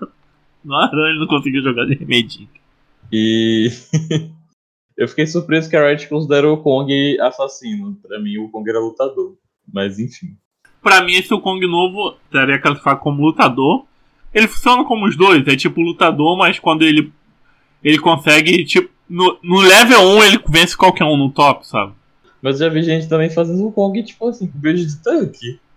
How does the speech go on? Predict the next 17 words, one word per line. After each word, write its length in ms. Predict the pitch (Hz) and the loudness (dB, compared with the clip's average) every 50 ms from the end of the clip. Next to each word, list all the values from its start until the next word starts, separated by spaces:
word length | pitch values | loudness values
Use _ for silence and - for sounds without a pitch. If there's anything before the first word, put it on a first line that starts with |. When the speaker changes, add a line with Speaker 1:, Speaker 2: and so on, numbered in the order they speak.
| _ - | _ -2
Speaker 1:
É, 260 | 285 370 381 370 370 | 2 4 4 4 4
tipo, 340 | 370 - 262 240 185 - 185 | 2 2 -2 -2 0 0 -2
mas 220 | 180 180 180 180 | 2 2 2 2
ele, 240 | 180 196 208 247 - _ _ _ _ - | 2 2 0 0 -4 _ _ _ _ -16
conquistador 640 | - - 180 - - - - - 202 185 190 160 170 | -6 -2 -2 -2 -2 -4 -4 -2 0 0 2 4 4
é 100 | 185 202 254 | 6 6 6
ótimo 400 | 269 254 277 294 - 262 254 226 | 6 4 2 0 -2 -4 -4 -2
pra 160 | - 180 170 | 0 0 2
ele, 160 | 143 131 123 | 2 0 -2
sabe? 320 | - - 110 101 101 110 117 _ _ _ _ _ _ _ _ _ _ _ | -4 -4 -4 -4 -4 -8 -18 _ _ _ _ _ _ _ _ _ _ _
Não 80 | - 147 | -14 -4
fazia 360 | - 180 180 175 139 160 262 | 0 2 2 2 2 2 0
ideia 260 | 320 370 359 247 190 | 2 2 2 2 2
que 140 | 175 - 156 | 0 0 -2
o 80 | 143 139 | -2 -2
Kong 260 | - 143 139 139 135 | -2 -2 -2 0 0
era 640 | 131 135 135 135 131 127 117 110 107 107 104 107 | 0 0 2 2 2 2 2 2 0 -2 -4 -8